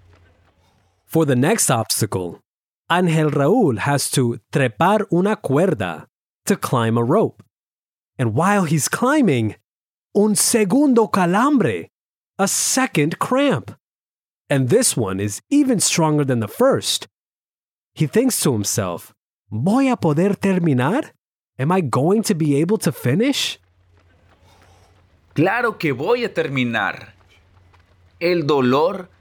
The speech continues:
Speaker 2: es muy fuerte, pero sé que no va a durar. Pienso que la situación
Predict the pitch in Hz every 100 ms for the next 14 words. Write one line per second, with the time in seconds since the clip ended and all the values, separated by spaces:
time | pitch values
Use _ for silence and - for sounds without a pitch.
0 | _ _ _ - 165 151 139 139 170 202
1 | 196 139 151 175 170 - - 101 95 _
2 | _ _ _ _ _ _ _ _ _ _
3 | _ - 165 165 143 123 - - 156 160
4 | 131 110 117 160 143 139 127 107 107 98
5 | 76 - - _ _ _ _ _ _ _
6 | _ _ _ - 139 151 151 165 160 147
7 | 127 113 107 110 - 98 - 139 160 170